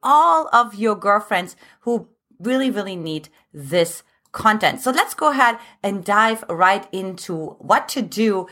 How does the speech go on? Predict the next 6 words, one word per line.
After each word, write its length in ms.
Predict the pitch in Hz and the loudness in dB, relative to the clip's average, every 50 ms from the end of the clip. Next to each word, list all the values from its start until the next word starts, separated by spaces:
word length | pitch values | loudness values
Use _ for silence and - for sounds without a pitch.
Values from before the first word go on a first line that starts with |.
| - _ _ _ _ _ | -18 _ _ _ _ _
instead 680 | 190 190 180 175 - - - 202 185 175 165 - - _ _ - | -6 -6 -4 -6 -8 -2 2 4 4 4 2 -2 -12 _ _ 2
of 260 | 156 151 151 151 - | 4 4 2 0 0
fighting 400 | - 214 196 190 190 196 196 185 | 2 2 2 2 2 -2 -4 -6
for 220 | - - 170 143 | -4 -2 -2 0
his 260 | 151 170 147 - - - | 0 0 -2 -2 -6 -10
attention. 680 | 147 - - - - 180 180 165 - 160 - - - | -10 -10 -10 -10 -6 -6 -6 -2 -2 -2 -2 -4 -6